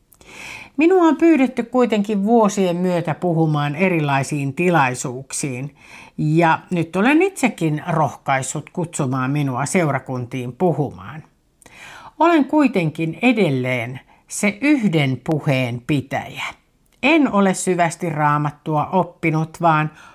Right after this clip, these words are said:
kokemusasiantuntija. Voin kertoa vain omista kokemuksistani Jumalan ihmeistä ja johdatuksesta, jota olen saanut osakseni Radio Dayn historian aikana.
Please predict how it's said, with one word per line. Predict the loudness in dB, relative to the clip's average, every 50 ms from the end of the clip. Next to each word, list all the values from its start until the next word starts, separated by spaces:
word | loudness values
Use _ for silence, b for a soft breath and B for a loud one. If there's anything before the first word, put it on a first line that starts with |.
| B B B
kokemusasiantuntija. | -2 -2 0 0 0 0 0 -2 -4 -4 -4 -2 -2 -2 -2 -4 -6 -6 -6 -8 -10 -8 -8 -6 -6 -6 -8 -12 -14 -18 -16 -16 -18 -18 _ _ _ B B B B B B B B B B
Voin | 2 4 4 2
kertoa | 2 2 2 2 2 0 -2 -2 -2 0 0 0
vain | 0 0 0 0 -2 -4 -6 -10 b b b b b _ 0
omista | 2 4 4 4 4 2 -2 -6 -6
kokemuksistani | -2 0 -2 0 0 -2 -2 -2 -2 -4 -6 -8 -8 -8 -8 -8 -8 -6 -4 -2 -2 -2 -2 -4 -4 -6 -4 0
Jumalan | 2 4 4 4 4 2 0 -4 -6 -6
ihmeistä | -2 0 2 2 2 0 -2 -2 -2 -2 -2 -4 -6 -6 -4 -4
ja | -2 0 0
johdatuksesta, | 2 2 2 2 2 0 -2 -4 -6 -8 -8 -8 -8 -8 -8 -8 -6 -4 -4 -4 -4 B B B B B B B B B -2
jota | -2 0 2 2
olen | 4 4 4 2 2
saanut | 2 2 2 2 2 -2 -4 -2
osakseni | -4 -2 0 0 -2 -2 -4 -6 -6 -6 -4 -4 -6 -8 -10 _ _ _ -8
Radio | -4 -2 -2 0 0 -2 -2 -2 -2
Dayn | -2 -2 -2 -2 -2
historian | -2 -2 -2 -2 -2 -6 -8 -8 -6 -6 -6 -6 -4 -4
aikana. | -4 -4 -6 -8 -10 -16 -20 -20 -18 -18